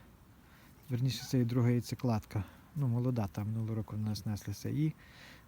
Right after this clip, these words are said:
поки що вона в нас далі лишилася і йде з нами в наступний, пішла з нами в наступний рік. Е, вже вона так нас лишиться, прибирати не буду, хай же буде. Тільки мені здається, що вона вже винеслася. І сидіти вона не буде.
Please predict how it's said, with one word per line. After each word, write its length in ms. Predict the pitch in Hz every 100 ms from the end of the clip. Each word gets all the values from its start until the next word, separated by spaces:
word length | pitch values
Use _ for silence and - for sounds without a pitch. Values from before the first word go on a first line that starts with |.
| -
поки 280 | 131 - 123
що 180 | - 143
вона 160 | 127
в 80 | 127
нас 260 | 127 120 -
далі 400 | 120 131 127 113 113
лишилася 500 | 113 147 143 123 123
і 80 |
йде 280 | 113 110 127
з 80 | 113
нами 280 | 120 123 113 - -
в 40 |
наступний, 580 | 110 - 131 120 127 117 - - - - - -
пішла 300 | 120 110 131
з 60 | 117
нами 180 | 123 123
в 20 |
наступний 640 | 117 - 131 113 127 120 - -
рік. 340 | 123 123 110 - -
Е, 340 | 113 110 107 107 113 113 113
вже 160 | 127 147
вона 200 | 139 143
так 180 | 131 -
нас 220 | 127 -
лишиться, 480 | 185 - 175 - 135 - - - - - - -
прибирати 520 | 127 123 139 131 127
не 120 | 123
буду, 320 | 117 123 160
хай 180 | - 127
же 120 | 113
буде. 380 | 110 147 147 127 -
Тільки 240 | 151 135
мені 120 | 131 127
здається, 260 | 131 -
що 140 | 123 127
вона 80 |
вже 140 | 123 117
винеслася. 640 | 123 117 - 107 101 - 87 - - - - - - - -
І 40 |
сидіти 440 | - 117 123 -
вона 200 | 117 123
не 120 | 123 123
буде. 340 | 113 113 104